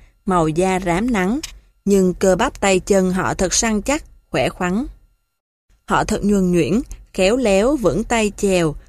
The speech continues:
đưa những con thuyền độc mộc ngược dòng nước, luồn lách qua những bãi đá, lượn qua những khúc quanh nước chảy xiết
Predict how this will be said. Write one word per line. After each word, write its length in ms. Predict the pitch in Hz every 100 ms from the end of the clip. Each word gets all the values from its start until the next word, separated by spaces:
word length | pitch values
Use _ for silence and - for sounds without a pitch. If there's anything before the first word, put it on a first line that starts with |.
| _
đưa 220 | 185 196
những 240 | 185 170 135
con 240 | 226 208
thuyền 300 | 190 202 170
độc 160 | 165 -
mộc 300 | 185 170 165
ngược 220 | 185 -
dòng 300 | 175 185 165
nước, 240 | 180 269 - - _ -
luồn 300 | 196 180 160
lách 160 | 220 -
qua 100 | 208
những 260 | 185 170 196
bãi 220 | 156 170
đá, 320 | 180 180 226 - - _ -
lượn 280 | 202 139 170
qua 280 | 220 214
những 220 | 202 160 180
khúc 180 | 311 -
quanh 380 | 208 214 196 196
nước 220 | 240 330
chảy 200 | - 143
xiết 320 | 202 - 277